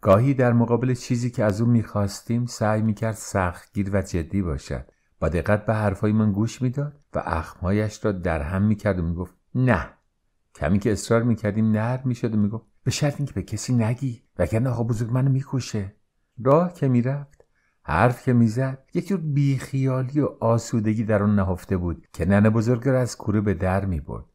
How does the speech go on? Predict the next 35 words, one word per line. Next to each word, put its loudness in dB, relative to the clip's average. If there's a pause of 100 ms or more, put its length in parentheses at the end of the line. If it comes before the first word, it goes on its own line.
(120)
و -2
ما 4
بچه‌ها 2
نمی‌فهمیدیم 0
چرا. -6 (540)
قدم‌هایش 2
کوتاه، -2 (120)
تند 4
و 2
مصمم 2
بود. -12 (380)
سرش -2
را 4
بالا 4
می‌گرفت، 0 (120)
دست‌هایش 2
را 2
صاف -2
دو -2
طرفش -2
آویزان 0
می‌کرد -2
و 0
آهسته 2
تکان -4
می‌داد، -2 (100)
بدون 4
آنکه 4
به 2
اطرافش -2
نگاه 2
کند 0
ادا 0
در 0
می‌آورد -4